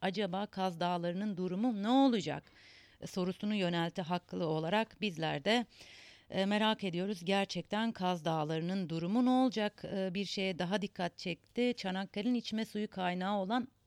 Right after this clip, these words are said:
Atikhisar Barajı'nın su havzasında yapılmak isten-, isteniyor bu baraj dedi. Ve içme suyu da,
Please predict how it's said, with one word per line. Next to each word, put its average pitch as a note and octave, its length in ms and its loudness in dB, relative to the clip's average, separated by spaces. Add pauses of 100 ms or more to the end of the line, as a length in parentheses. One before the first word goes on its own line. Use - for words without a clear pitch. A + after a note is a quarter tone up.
Atikhisar A3 640 0
Barajı'nın F3 420 0
su A#3+ 200 -2
havzasında G#3+ 520 0
yapılmak F#3+ 420 -2
isten-, D#3+ 380 -6 (380)
isteniyor E3+ 560 -2
bu D#3+ 120 -4
baraj D3+ 500 0
dedi. F3 340 2 (480)
Ve G#3 120 4
içme G#3 420 -4
suyu G3 400 -4
da, G#3 300 0